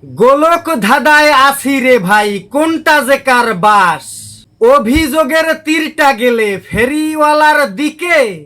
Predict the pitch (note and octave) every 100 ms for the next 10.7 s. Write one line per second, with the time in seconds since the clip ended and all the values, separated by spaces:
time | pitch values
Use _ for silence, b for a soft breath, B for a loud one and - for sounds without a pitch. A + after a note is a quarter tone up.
0 | _ _ - C#4+ D#4+ D#4+ E4+ C#4+ D#4+ D#4
1 | D#4+ D#4 C#4+ C#4+ D4+ D4 C#4+ C4 C4 F#3
2 | A3 G#3 F3 C4 D#4+ E4+ E4 - C4 C4
3 | C4 A#3 - - G#3+ - D3+ A2+ G2 _
4 | - E3 B3 D4+ E4 E4 D#4+ E4 D#4+ E4
5 | E4+ E4 D4+ D#4 D#4 D4+ C4 C4 A#3+ A#3+
6 | F3+ - F#3 E3 - A#3+ D4 - D#4 D4+
7 | D4+ D4+ D4 C#4+ C4 A#3+ E4 D#4+ B3 -
8 | - - - _ - - F#3 C#4+ - -
9 | E4+ D#4+ G3+ C4+ D4+ E4+ E4+ C#4 A3+ C#4+
10 | C4+ C#4+ C#4 B3 G#3+ A3+